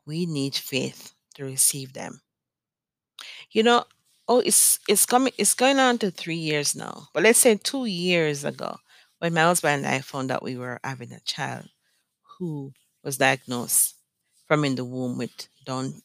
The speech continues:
syndrome. I knew what Down syndrome was because that's the work I, I, I used to do. And those are the people I work with, people who are unique. But one of the things that I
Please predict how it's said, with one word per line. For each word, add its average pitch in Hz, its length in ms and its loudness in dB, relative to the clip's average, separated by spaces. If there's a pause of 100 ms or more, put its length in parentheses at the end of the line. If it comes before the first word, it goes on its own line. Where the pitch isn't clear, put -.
syndrome. 120 720 -4 (1300)
I 269 140 6
knew 233 220 4
what - 180 0
Down 127 200 -4
syndrome 127 480 -6
was 143 440 2 (380)
because 160 280 0
that's 185 260 4
the 151 60 -8
work 151 280 -4
I, 143 180 -2 (120)
I, 135 240 0
I - 80 -6
used 165 340 -6
to 151 80 -8
do. 190 240 -4 (960)
And 160 80 -4
those 202 160 4
are 208 60 8
the 170 80 -4
people 180 340 -2
I 143 80 4
work 190 320 -4
with, - 160 -4
people 165 300 -8
who 156 60 -10
are 156 80 -6
unique. 220 600 -4 (1400)
But 208 120 2
one 311 200 8
of - 80 4
the 202 100 6
things 202 320 2
that 175 160 4
I 165 160 4